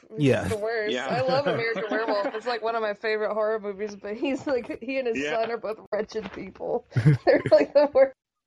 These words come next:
Speaker 3: Well, the, the thing is that, uh, Carpenter, eh, ha-, has a sense of humor that, I mean, people don't, don't really, uh, uh, give him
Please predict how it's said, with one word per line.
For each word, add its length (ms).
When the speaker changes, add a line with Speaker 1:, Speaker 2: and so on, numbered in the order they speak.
Speaker 3:
Well, 100
the, 60
the 160
thing 240
is 260
that, 100
uh, 480
Carpenter, 840
eh, 200
ha-, 360
has 160
a 80
sense 360
of 80
humor 440
that, 160
I 60
mean, 360
people 360
don't, 500
don't 320
really, 840
uh, 80
uh, 520
give 240
him 200